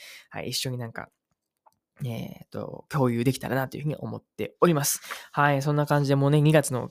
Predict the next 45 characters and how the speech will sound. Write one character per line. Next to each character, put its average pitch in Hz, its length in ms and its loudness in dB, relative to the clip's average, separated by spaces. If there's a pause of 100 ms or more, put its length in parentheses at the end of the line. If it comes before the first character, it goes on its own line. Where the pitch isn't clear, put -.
今 190 80 4
日 151 40 8
は 127 40 2
二 160 240 -6
日 262 140 2
な 254 100 2
ん 185 80 2
で 123 140 2
す - 160 -4
よ。 - 80 0
は 113 280 -2
い、 104 80 0
一 214 400 -2
日 220 220 -2
に 110 120 -8
ね、 131 200 -10 (100)
あ 113 120 -4
の、 113 140 -8
撮 135 100 -8
っ - 20 -6
た - 160 -2
ん 113 60 -8
で - 80 -8
す - 100 -8
け - 60 -12
ど - 80 -10
も - 180 -14
ね、 139 160 -6 (320)
テ 123 100 -4
イ 123 120 -6
ク - 100 -12
ス - 160 -8
リ 180 140 0
ー - 20 -10
っ - 40 -16
て - 120 -12
い - 80 -10
う - 100 -20
と - 120 -20
こ - 80 -10
ろ 104 80 -8
で - 100 -16
ご 139 140 -2
ざ 120 140 -4
い 107 60 -14